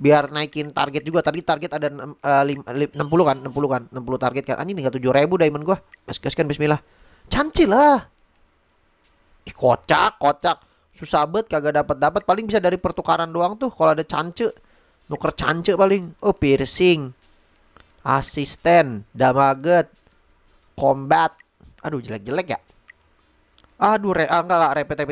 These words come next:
tiga skip. Gua tadi butuh cuman dua sama satu ya. Ah, nggak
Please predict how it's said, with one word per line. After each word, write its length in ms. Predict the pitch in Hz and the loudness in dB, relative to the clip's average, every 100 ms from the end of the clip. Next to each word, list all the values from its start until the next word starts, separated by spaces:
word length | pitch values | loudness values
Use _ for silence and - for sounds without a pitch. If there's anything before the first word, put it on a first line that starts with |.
| 143 | -6
tiga 120 | 151 | -8
skip. 180 | - 131 - | -6 -8 -4
Gua 80 | 180 | 2
tadi 160 | 190 | 2
butuh 240 | 208 214 202 | 2 -2 0
cuman 160 | 185 | 0
dua 240 | 180 175 170 | 4 4 4
sama 80 | |
satu 240 | 175 175 165 | -2 -4 -6
ya. 160 | 113 - _ _ _ _ _ _ _ _ _ - _ _ _ _ _ | -10 -12 _ _ _ _ _ _ _ _ _ -20 _ _ _ _ _
Ah, 160 | - 107 - _ | -20 -20 -20 _
nggak 160 | 131 | -10